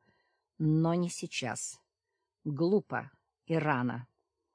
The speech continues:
В отличие от своего импульсивного кузена, я прекрасный стратег. Иметь дело с вампирами не буду ни при каких условиях. Но обзавестись союзниками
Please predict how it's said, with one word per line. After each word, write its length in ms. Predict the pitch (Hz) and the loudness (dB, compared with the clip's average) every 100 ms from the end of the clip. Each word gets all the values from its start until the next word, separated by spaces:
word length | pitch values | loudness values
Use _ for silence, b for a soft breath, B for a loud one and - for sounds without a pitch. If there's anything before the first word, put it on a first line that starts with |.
| _ _ | _ _
В 200 | - 139 | -8 -2
отличие 500 | 156 - 175 170 - | -2 -2 -2 -2 -2
от 80 | 156 | -4
своего 460 | - 160 165 165 165 | -4 -2 2 2 2
импульсивного 880 | - 165 - 156 - - 156 160 143 | -2 -4 -2 -4 -6 -6 -2 -2 -4
кузена, 520 | - 151 147 208 185 | -8 -8 0 0 2
я 200 | 135 147 | 0 -2
прекрасный 720 | - 151 - 185 - - 120 | -4 -8 -4 0 0 0 -10
стратег. 720 | - - 113 - 113 - - _ _ _ _ _ _ _ | -10 -12 -14 -14 -14 -16 -20 _ _ _ _ _ _ _
Иметь 440 | 170 170 170 160 139 | 2 4 4 2 0
дело 300 | 165 160 160 | 2 2 0
с 160 | - | -4
вампирами 600 | 151 156 151 170 165 165 | -2 -2 0 0 0 2
не 180 | 165 160 | 2 0
буду 300 | 147 170 170 | 0 -2 0
ни 340 | 170 185 196 | 4 6 6
при 200 | 185 160 | 4 -2
каких 460 | 151 165 - 139 - | -2 -4 -6 -10 -10
условиях. 800 | 151 - 139 127 120 - - _ _ _ b b b b | -10 -6 -4 -6 -8 -16 -20 _ _ _ b b b b
Но 400 | 190 208 247 - | 6 8 8 6
обзавестись 880 | - 170 151 156 160 170 - 165 147 | 2 0 0 -2 -2 -4 -4 -4 -4
союзниками 1000 | - - 160 143 135 151 156 - 214 262 | -4 0 2 2 0 0 -2 0 2 2